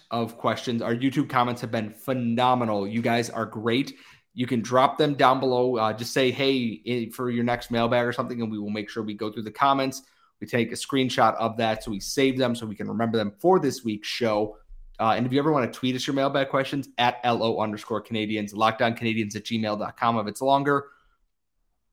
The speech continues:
We try and get everything in there, and I'm going to turn the questioning duty over to my co-host today. She has all the photos for everything, uh, for all the questions and comments that we got. Laura, where are we starting today?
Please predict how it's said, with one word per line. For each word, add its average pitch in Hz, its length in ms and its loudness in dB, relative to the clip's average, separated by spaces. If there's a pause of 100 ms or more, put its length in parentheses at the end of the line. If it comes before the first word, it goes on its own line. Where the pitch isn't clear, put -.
(140)
We 117 80 -4
try 117 220 0
and 117 80 2
get 117 120 -2 (100)
everything 151 520 4
in 120 160 2
there, 120 380 0 (100)
and 104 200 -2
I'm 110 120 -4
going 113 160 -2
to 104 80 -14
turn 117 440 0 (420)
the 120 420 0
questioning 190 460 4
duty 160 280 4
over 170 260 4
to 170 140 -4
my 143 160 2
co-host 143 420 2
today. 127 200 2
She 147 160 0
has 139 140 2
all 156 420 6
the 156 120 -2
photos 139 460 2
for - 180 -6
everything, 113 840 -2 (140)
uh, 104 180 2
for - 180 -4
all 131 220 8
the 127 80 2
questions 123 520 0
and 113 140 -4
comments 110 360 -2
that 98 100 -10
we 107 100 -6
got. 110 340 0 (400)
Laura, 160 360 8
where 147 280 4
are 139 140 2
we 120 140 -2
starting 120 560 0
today? 110 680 -14